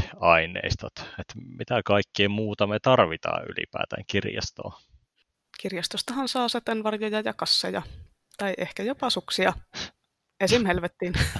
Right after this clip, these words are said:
Speaker 2: <laughs> tälleen fingerporia lainatakseni. Eikö nyt kirjastoista ala saada jo melkein mitä vaan? Ainakin viime kesänä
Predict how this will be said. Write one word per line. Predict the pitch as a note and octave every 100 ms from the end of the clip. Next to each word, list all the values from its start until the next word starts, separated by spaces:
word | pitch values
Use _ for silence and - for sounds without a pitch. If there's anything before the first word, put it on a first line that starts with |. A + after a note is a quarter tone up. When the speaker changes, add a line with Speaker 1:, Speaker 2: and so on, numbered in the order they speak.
| -
Speaker 2:
<laughs> | - - - -
tälleen | - F3+ F3+ -
fingerporia | F#3+ G3 F#3 F#3+ F#3+ G3 -
lainatakseni. | G3 G3 G3 - G#3 - _ _ - - - _ _ -
Eikö | A3+ -
nyt | C4 _ _
kirjastoista | B3 B3 - G3+ -
ala | F#3+ F#3 _ _ -
saada | F#3 F3 E3
jo | E3+
melkein | E3+ F3 E3+ F3
mitä | F3+ F3+ E3+
vaan? | E3+ E3+ F3+ -
Ainakin | F#3 G3 G3+
viime | G#3 G3+
kesänä | F#3 F#3 F#3 F3+